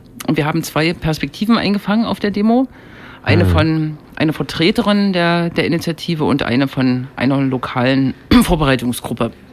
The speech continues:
Speaker 2: Und in dieser Reihenfolge, also zuerst mit Madeleine von Women in Exile, hören wir jetzt das erste Interview.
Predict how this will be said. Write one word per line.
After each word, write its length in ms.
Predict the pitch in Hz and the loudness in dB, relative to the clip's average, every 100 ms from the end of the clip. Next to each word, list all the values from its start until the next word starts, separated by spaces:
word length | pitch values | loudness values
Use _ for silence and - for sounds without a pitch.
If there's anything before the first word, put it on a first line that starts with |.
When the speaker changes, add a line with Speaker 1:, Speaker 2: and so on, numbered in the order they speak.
| - - - | -16 -16 -8
Speaker 2:
Und 120 | 87 | -2
in 120 | 95 | 2
dieser 260 | 92 175 147 | 4 4 4
Reihenfolge, 560 | 127 135 123 113 113 | 4 2 2 4 4
also 180 | 104 92 | 2 0
zuerst 380 | 92 - 107 - | 2 2 0 0
mit 160 | 107 - | 0 2
Madeleine 340 | 92 98 113 | 2 4 4
von 160 | 113 95 | 4 4
Women 200 | 98 90 | 2 0
in 140 | - | -2
Exile, 420 | 117 - 107 98 92 - - - - | -4 0 2 2 0 -6 -16 -18 0
hören 340 | - 98 92 | 2 4 4
wir 220 | 90 87 - | 2 0 0
jetzt 540 | - - - - - | -2 -4 -6 -8 -2
das 160 | 113 - | -2 0
erste 260 | 107 - | 0 2
Interview. 380 | 95 87 78 80 | 2 2 2 0